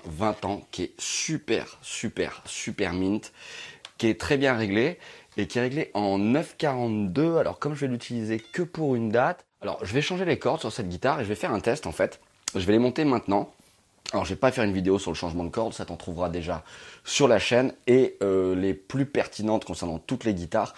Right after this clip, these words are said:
là cette fois-ci ce sera dans le guide musical. Donc ce que je vais faire, c'est, euh, je vais conserver le Tyran pour une fois, je vais pas passer en dix quarante-six puisque je vais l'utiliser que sur une date. Je vais rester en neuf quarante-deux et ça va être l'occasion d'essayer ça.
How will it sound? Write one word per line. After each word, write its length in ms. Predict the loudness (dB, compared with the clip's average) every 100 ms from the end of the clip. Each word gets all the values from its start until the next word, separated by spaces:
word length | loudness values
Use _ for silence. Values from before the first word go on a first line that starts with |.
| -20 -18
là 140 | -4 -4
cette 140 | -4
fois-ci 340 | -10 -10 -10 -10
ce 140 | -10
sera 160 | -6 -6
dans 100 | -4
le 220 | -4 -6
guide 320 | -6 -2 0
musical. 500 | 0 -2 -6 -8 -8 _ _ _
Donc 260 | -4 -4 -2
ce 60 |
que 100 | -2
je 80 | 2
vais 120 | 0
faire, 380 | 2 0 0 -6 _ -20 _
c'est, 360 | -6 -2 -2 0
euh, 100 | -2
je 120 | 0
vais 100 | -2
conserver 400 | 0 -2 0 0
le 40 |
Tyran 340 | 0 -2 -2 -2
pour 140 | -4
une 60 | -4
fois, 220 | 0 -2
je 60 | -2
vais 60 |
pas 100 | -6
passer 200 | -8 -6
en 60 | -6
dix 180 | -6 -6
quarante-six 420 | -6 -6 -8 -12
puisque 240 | -12 -12
je 60 | -8
vais 60 | -8
l'utiliser 400 | -8 -10 -8 -8
que 140 | -10
sur 220 | -14 -16 6
une 200 | 8 8
date. 300 | 8 4 2 -16 -20 -16
Je 80 | -4
vais 80 | -2
rester 260 | -2 -2 -2
en 80 |
neuf 180 | 0 -2
quarante-deux 520 | -2 0 0 0 -2 -2
et 80 | -4
ça 160 | 0 0
va 60 |
être 120 | 2 -2
l'occasion 440 | -4 -2 -2 -6
d'essayer 760 | -6 -2 -2 -2 -2 0 0 -2 -18 -20
ça. 400 | -10 -2 -2 -2